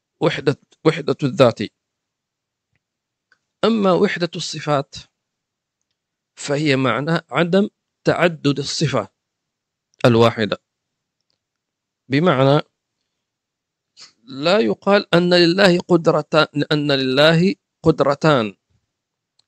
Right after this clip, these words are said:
أو علمان، تمام؟ لأن هذه وصف البشرية، فالله عز وجل كل صفاته واحدة، بمعنى أنها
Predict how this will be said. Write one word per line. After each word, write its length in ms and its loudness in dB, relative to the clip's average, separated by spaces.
أو 120 6
علمان، 640 0
تمام؟ 280 -4
لأن 380 -2
هذه 480 -2
وصف 320 -6
البشرية، 720 -6
فالله 500 -2
عز 320 -4
وجل 440 0
كل 340 2
صفاته 800 -2
واحدة، 560 0
بمعنى 640 0
أنها 420 2